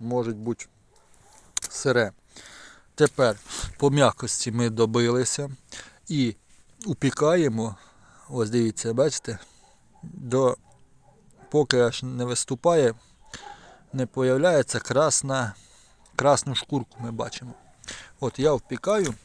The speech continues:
до тих пір, поки коли ось струйка води, коли попадає, то змиває от сажу.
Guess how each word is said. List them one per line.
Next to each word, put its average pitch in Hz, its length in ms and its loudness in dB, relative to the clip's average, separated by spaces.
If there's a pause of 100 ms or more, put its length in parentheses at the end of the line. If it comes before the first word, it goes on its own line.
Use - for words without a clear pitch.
(120)
до 127 240 -4
тих 123 200 -4
пір, 240 300 0 (1120)
поки 127 240 -6
коли 135 260 0
ось 120 240 0 (540)
струйка 135 500 -2
води, 165 380 0 (1200)
коли 147 200 -2
попадає, 143 640 2
то 135 140 -6
змиває 139 440 0
от - 100 -8
сажу. 180 440 -4